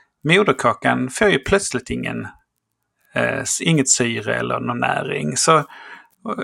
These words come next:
man får väl ändå säga så här att bi-, moderkakan börjar få <laughs> syrebrist.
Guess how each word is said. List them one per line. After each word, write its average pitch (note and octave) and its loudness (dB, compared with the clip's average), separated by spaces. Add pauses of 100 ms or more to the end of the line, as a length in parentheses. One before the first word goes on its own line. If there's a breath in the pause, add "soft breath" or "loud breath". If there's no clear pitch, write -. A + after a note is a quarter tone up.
man E3 4
får F3+ 4
väl F3 6
ändå F3 2
säga D#3 4
så D3+ 0
här C#3 6
att B2 -2
bi-, - 2
moderkakan E3+ 2
börjar D#3+ 4
få - 2
<laughs> - 8
syrebrist. D#3 2